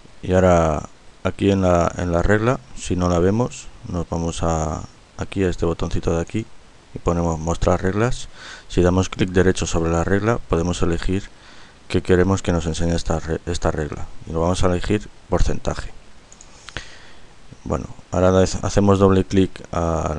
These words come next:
la herramienta de la mano para ajustarlo a la pantalla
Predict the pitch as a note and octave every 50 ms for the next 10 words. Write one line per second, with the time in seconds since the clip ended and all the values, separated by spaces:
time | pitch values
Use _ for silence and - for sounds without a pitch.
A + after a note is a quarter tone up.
0 | D#2 D#2+ D#2+ E2 E2 D#2+ E2+ F2+ F2+ - F#2+ F#2 F2 E2 E2 E2+ F2 F#2+ A2 C3
1 | - - - - - - - - - - - - - - - - - - - -
2 | - - - F2 E2+ D#2+ - E2+ D#2+ - F#2+ F#2 F#2 F#2 F2+ F2+ E2+ E2+ D#2+ -
3 | - F#2+ G2+ A2+ B2